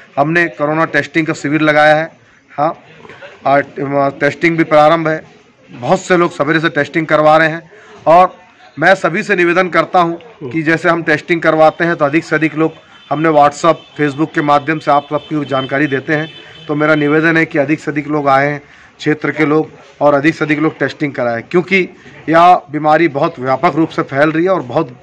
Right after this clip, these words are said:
गंभीर रूप ले रही है, क्योंकि ती-, पहले की अपेक्षा तीन गुना ज़्यादा speed से बढ़ रही है।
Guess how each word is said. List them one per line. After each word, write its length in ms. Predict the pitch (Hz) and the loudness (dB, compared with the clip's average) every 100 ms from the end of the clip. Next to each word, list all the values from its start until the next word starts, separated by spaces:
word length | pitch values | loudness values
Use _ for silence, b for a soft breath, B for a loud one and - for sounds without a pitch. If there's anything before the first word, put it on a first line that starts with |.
| - | -10
गंभीर 280 | 139 139 185 | -6 0 2
रूप 260 | 151 127 | 2 -2
ले 120 | 127 120 | -4 -6
रही 240 | 113 - | -6 -8
है, 120 | 113 B B B - | -12 B B B -4
क्योंकि 340 | 170 165 196 185 B B B - | -2 0 0 -2 B B B -8
ती-, 200 | 190 196 - - - | 0 0 -2 -8 -2
पहले 260 | 165 196 | 2 2
की 120 | 214 196 | 2 2
अपेक्षा 480 | 156 185 - 202 - - _ | 2 -2 2 2 2 -4 _
तीन 200 | 196 196 | -2 2
गुना 180 | 190 190 | 2 2
ज़्यादा 320 | 165 160 190 | 4 4 2
speed 240 | - 170 | 0 -4
से 120 | 160 160 | -2 -4
बढ़ 180 | 120 | -4
रही 220 | 113 113 | -6 -8
है। 120 | 113 | -10